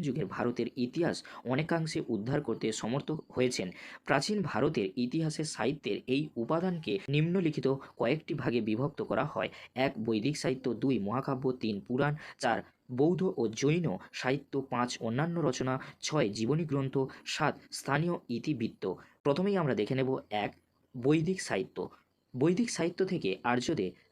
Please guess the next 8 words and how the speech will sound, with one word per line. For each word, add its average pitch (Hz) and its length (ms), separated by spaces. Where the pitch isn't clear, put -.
রাষ্ট্র, 131 280
সমাজ, 117 300
অর্থনীতি, 127 420
ধর্মবিশ্বাস 143 640
প্রভৃতি 160 380
সম্পর্কে 127 580
অনেক 175 260
কিন্তু 123 160